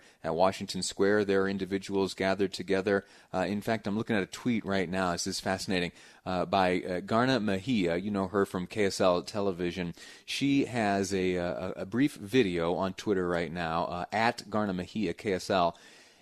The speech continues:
And she shows Cynthia White, uh, a woman named Cynthia White, who there is reading a poem,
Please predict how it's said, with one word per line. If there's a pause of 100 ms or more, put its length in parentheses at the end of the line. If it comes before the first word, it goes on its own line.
(140)
And
she
shows
Cynthia
White, (840)
uh,
a
woman
named
Cynthia
White,
who
there (380)
is
reading
a
poem,